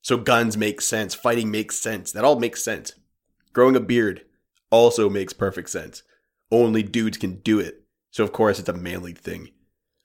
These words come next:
But growing your beard doesn't make you a, a more of a man. You know, you, you are to be judged on the merit of your character.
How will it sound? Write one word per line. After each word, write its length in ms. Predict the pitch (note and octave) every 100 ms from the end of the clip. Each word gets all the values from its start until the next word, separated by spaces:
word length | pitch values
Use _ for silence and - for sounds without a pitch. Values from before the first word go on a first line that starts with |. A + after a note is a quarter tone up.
| _ -
But 160 | G#2
growing 360 | G2+ C3 C3+ A#2+
your 80 | G2+
beard 400 | G2+ A2+ B2 G2+
doesn't 180 | G2+ F#2
make 220 | G2+ G2+
you 240 | F#2 F#2
a, 60 | F2
a 20 |
more 320 | G2+ A2 A#2
of 80 | G#2+
a 60 | F#2
man. 320 | F#2 E2+ F2+ _ _ _ _ _ _ _ _
You 100 | G#2
know, 120 | G2
you, 280 | G2 A#2 C3
you 160 | B2+ C#3+
are 100 | D3+
to 100 | C#3
be 80 | A#2
judged 480 | G2 G#2+ B2+ B2+ -
on 120 | G2+
the 60 | F#2
merit 340 | G2 G#2+ G#2+
of 80 | F2
your 80 | -
character. 540 | - F2 - - -